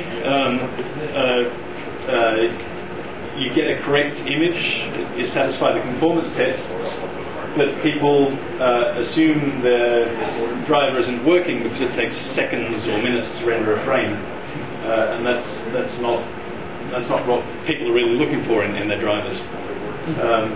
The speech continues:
uh, in fact, you know, if, if given the option, most people will turn,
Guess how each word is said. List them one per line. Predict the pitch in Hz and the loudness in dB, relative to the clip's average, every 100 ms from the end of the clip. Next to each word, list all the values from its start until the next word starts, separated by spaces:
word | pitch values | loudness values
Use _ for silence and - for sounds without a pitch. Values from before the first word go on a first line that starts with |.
| - - - - - - - - - - - - - 123 | -6 -8 -10 -10 -10 -10 -10 -10 -8 -8 -8 -8 -8 -4
uh, | 127 127 | 0 0
in | 131 | 2
fact, | 139 - 123 | 0 0 0
you | |
know, | 110 107 | 2 0
if, | - - | 0 -2
if | - - - | -2 -8 -2
given | 160 127 | 2 4
the | 127 | 4
option, | 131 - 120 | 4 4 2
most | 120 117 | 2 0
people | 135 123 113 | -2 0 0
will | - | 0
turn, | 127 117 110 | -2 0 -2